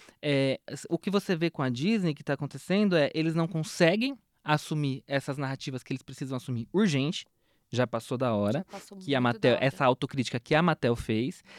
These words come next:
Speaker 1: e que a Mattel sabe que vai incomodar muita gente, e que muita gente vai torcer o nariz pra ela e que não vai querer assistir, mas que está olhando lá na frente, que faz a gente tá fazendo essa discussão aqui agora. E por que que a Mattel tá fazendo isso? Porque a Mattel não tá olhando só pro cinema.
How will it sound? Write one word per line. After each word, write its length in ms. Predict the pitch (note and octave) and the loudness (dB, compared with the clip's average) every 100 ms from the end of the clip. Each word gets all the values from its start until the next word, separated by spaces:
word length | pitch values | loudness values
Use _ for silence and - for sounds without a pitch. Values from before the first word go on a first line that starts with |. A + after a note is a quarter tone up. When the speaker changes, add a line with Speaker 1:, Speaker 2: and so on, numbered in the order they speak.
| - - - | -20 -20 -8
Speaker 1:
e 80 | C3+ | -4
que 140 | - | -2
a 40 | C3+ | 0
Mattel 320 | C3 - B2+ | -2 -2 -2
sabe 420 | - D#3 C#3+ C3 | 2 6 6 4
que 160 | - B2 | -2 -2
vai 160 | B2 | 0
incomodar 720 | C3 B2 B2 A#2+ A#2 A#2 D3+ D3+ | -2 -2 0 0 4 4 4 2
muita 560 | C3+ A#2+ A2+ A#2+ A2 | 2 6 6 6 2
gente, 420 | G#2 G#2+ A2+ C3+ - | 4 2 2 0 -6
e 100 | A#2 | -6
que 140 | A#2+ | -2
muita 280 | A2+ A2+ A2+ | -2 -2 -2
gente 240 | A2 G#2+ | -2 -4
vai 140 | A2 A2 | -4 -2
torcer 320 | A2+ G#2 A2 | -2 -2 0
o 20 | |
nariz 280 | A2 G#2 G2+ | 0 0 -4
pra 180 | - A2 | -4 -2
ela 240 | G2+ G#2 | 0 0
e 140 | G#2+ G#2+ | -2 -2
que 100 | A2 | -2
não 180 | A2+ | 0
vai 140 | C#3 A2+ | 0 -2
querer 220 | A2 G2+ | 0 0
assistir, 520 | G2+ A2 - C3 E3 - - - | -2 -6 -4 -2 -2 -4 -18 -6
mas 260 | D3 C#3+ | -4 -4
que 100 | - | -6
está 260 | D#3+ - C3+ | -6 0 2
olhando 300 | C#3+ C#3+ C#3 | 2 2 2
lá 100 | C#3 | 2
na 100 | D3 | 2
frente, 300 | - C3+ - | 2 2 2
que 80 | D#3 | -4
faz 240 | - C#3 | -2 -2
a 40 | C3+ | -2
gente 160 | C3+ | -6
tá 100 | C#3+ | -6
fazendo 220 | C#3+ C#3+ | -4 -4
essa 120 | C3+ C#3 | -4 -6
discussão 380 | - C#3 C#3 | -6 -8 -4
aqui 180 | C3+ - | -4 -2
agora. 320 | D#3+ B2+ G#2 A#2 - - - _ - | -2 0 -2 -4 -14 -20 -20 _ -8
E 60 | F3 | -4
por 140 | A3+ | -2
que 100 | A3+ | -2
que 80 | A3 | 2
a 60 | |
Mattel 240 | G#3 F#3 D#3 | 2 4 2
tá 100 | D3+ | 2
fazendo 340 | C3+ D3 C#3+ | 0 2 2
isso? 140 | B2+ - | 0 -4
Porque 160 | - | -8
a 40 | G3 | -8
Mattel 240 | G3+ G3 | -6 -4
não 180 | G#3 F#3+ - | -4 -6 -6
tá 160 | F3+ F#3 | -2 0
olhando 460 | D3+ C3 C3+ B2 | 2 6 6 6
só 260 | A#2 - A#2 | 2 0 0
pro 180 | - A#2+ | -2 -10
cinema. 640 | - A#2+ G#2 F#2+ F#2 F#2+ | -8 -2 0 0 -2 -6